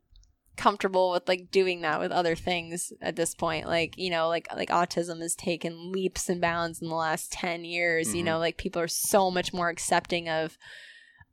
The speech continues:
Speaker 1: "Okay, like, we should change how we respond to this person." You know, that kind of mentality. I just don't, I don't think we are at <laughs> all anywhere close to even thinking about that for A D H D or anything. And it's always, like, we're still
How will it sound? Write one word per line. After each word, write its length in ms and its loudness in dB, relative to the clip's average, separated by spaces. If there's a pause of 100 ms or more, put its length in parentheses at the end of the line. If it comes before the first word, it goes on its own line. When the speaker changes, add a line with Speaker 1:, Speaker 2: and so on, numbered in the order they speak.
Speaker 1:
"Okay, 580 8
like, 240 -2
we 260 -2
should 220 0
change 360 -2
how 160 6
we 300 -2
respond 500 0
to 80 2 (160)
this 280 6
person." 680 -6 (420)
You 100 4
know, 100 8
that 200 8
kind 160 2
of 80 -2
mentality. 600 2
I 140 4
just 200 0
don't, 180 6
I 120 4
don't 180 0
think 140 -4
we 140 -2
are 100 4
at 140 12
<laughs> 0 -
all 300 12
anywhere 440 12
close 420 10
to 80 8
even 340 6
thinking 380 4
about 300 6
that 260 6
for 140 4
A 160 4
D 220 0
H 160 -10
D 160 2
or 60 0
anything. 420 -2
And 80 -2
it's 140 -4
always, 400 4
like, 160 4
we're 140 8
still 460 10